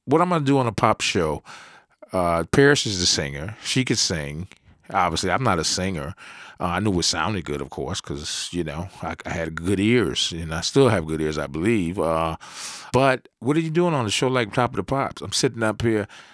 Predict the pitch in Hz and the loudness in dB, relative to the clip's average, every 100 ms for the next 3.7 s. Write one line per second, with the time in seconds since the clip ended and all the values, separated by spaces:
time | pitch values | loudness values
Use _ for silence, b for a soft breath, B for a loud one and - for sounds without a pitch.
0 | B B _ _ - 147 135 117 143 143 | B B _ _ 4 6 6 4 4 2
1 | 120 107 107 104 113 117 117 117 110 131 | 4 4 4 4 2 0 0 -2 -2 -2
2 | 139 92 71 107 117 - 127 110 123 - | -2 -6 -6 -4 -2 6 6 6 2 4
3 | 151 151 95 85 113 151 78 | 2 2 -2 -2 -2 -2 -6